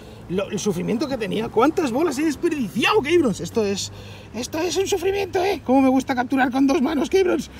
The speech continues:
Grabar está muy bien, pero ¡vamos! Aquí lo tenemos, Gibrons. Primero, primer shiny. Moltres shiny,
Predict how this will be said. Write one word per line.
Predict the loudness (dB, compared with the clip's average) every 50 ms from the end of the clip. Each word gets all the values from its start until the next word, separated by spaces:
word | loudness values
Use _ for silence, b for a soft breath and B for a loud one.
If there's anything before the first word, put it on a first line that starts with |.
| B B B B B B
Grabar | 0 2 4 4 4 4
está | 2 2 4 6
muy | 8 10 10
bien, | 10 8 8 6
pero | 4 2 4 6
¡vamos! | 8 8 10 10 10 10 10 10 10 10 10 10 8 8 6 6 6
Aquí | 4 4 4
lo | 4 4 4
tenemos, | 4 2 2 2 2 2 2 2 0
Gibrons. | 0 0 2 2 2 2 2 2 2 2 2 0 0 -2 -6 -6
Primero, | -2 2 4 6 8 8 10 10 10 10 8 6 B B B B B B 0
primer | 2 2 4 2 2 2 2 4 6 8 8 10 10 10 10 10 10 8
shiny. | 6 6 4 4 4 6 6 6 6 6 8 8 10 8 8 6 4 2 B B B B -2 2
Moltres | 4 4 6 6 4 4 4 4
shiny, | 4 4 4 4 4 4 4 2